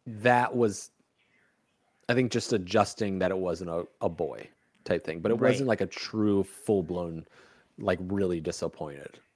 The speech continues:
Speaker 2: 'Cause, so you were
Speaker 1: Um,
Speaker 2: saying with Ruby you didn't know, or you did know?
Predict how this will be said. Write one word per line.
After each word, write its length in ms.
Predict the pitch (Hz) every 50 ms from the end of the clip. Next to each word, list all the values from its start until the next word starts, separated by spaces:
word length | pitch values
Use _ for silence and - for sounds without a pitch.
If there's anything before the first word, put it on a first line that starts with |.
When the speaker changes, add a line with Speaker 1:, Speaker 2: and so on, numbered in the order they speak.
| _ _ _ _ _ _ _ _ _ _ -
Speaker 2:
'Cause, 160 | - - 143 -
so 120 | - 151
you 160 | 151 143 139
were 60 | 151 160
Speaker 1:
Um, 40 |
Speaker 2:
saying 240 | 156 - 160 147 139
with 160 | 131 131 123
Ruby 280 | 107 110 127 127 113 127
you 140 | 120 117 117
didn't 360 | 101 - 113 110 131 131 107
know, 360 | 131 143 151 151 156 160 160 -
or 80 | - 123
you 160 | 120 113 113
did 280 | 98 - 120 113 98 98
know? 320 | 104 95 90 85 85 -